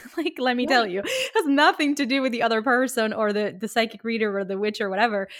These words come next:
Speaker 1: because it really just has to do with you and the person that you are today that is creating that future.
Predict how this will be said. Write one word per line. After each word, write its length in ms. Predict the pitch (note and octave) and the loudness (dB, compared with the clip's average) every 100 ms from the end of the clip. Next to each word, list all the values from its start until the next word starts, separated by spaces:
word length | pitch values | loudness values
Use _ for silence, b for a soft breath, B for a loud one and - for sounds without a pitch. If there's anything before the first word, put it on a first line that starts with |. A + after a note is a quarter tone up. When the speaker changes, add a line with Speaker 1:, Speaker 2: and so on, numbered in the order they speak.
| B - | B -10
Speaker 1:
because 320 | A#3 B3 A#3 | -2 -4 -2
it 120 | A#3+ | -2
really 220 | A#3 D#4 C#4 | 0 0 -2
just 180 | A3 - | -4 -6
has 240 | A#3 - | -6 -6
to 100 | - | -8
do 360 | F#3 G#3+ A3 G3 | -6 -4 -2 -2
with 220 | G3+ G3+ - | -2 -2 -2
you 540 | F#3 G3+ B3+ A3 F#3+ - | -4 -2 0 0 -2 -4
and 300 | G3+ F#3+ F#3 | -2 -2 -4
the 80 | G3 | -2
person 380 | A#3 A#3+ A3 | 0 0 -2
that 80 | G3+ | -6
you 140 | G3 F#3+ | -6 -4
are 160 | G3+ | -4
today 420 | G3 G3 G#3 A#3 F#3 | -4 -2 2 2 0
that 120 | F#3 | -4
is 100 | F3+ | -8
creating 300 | - G#3 F#3+ | -6 -4 -2
that 160 | F#3 - | -6 -8
future. 480 | G#3+ B3+ - - | -8 -8 -10 -14